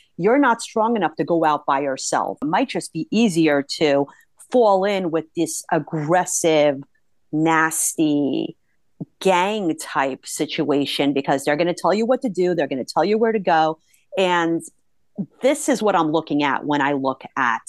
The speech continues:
this show. I'm being really philosophical about humanity when I'm looking at this show, but I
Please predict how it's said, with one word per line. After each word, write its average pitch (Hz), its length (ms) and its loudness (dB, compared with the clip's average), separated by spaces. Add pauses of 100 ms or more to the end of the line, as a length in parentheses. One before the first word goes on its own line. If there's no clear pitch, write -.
(440)
this 135 260 -2
show. - 560 -2 (340)
I'm 254 200 4
being 320 300 4
really 269 260 2
philosophical 233 1120 -2
about 170 600 0 (360)
humanity 180 840 0
when 160 160 0
I'm 147 160 0
looking 151 320 0
at 117 180 -4
this 131 140 -4
show, - 460 0
but 170 220 2 (300)
I 196 120 2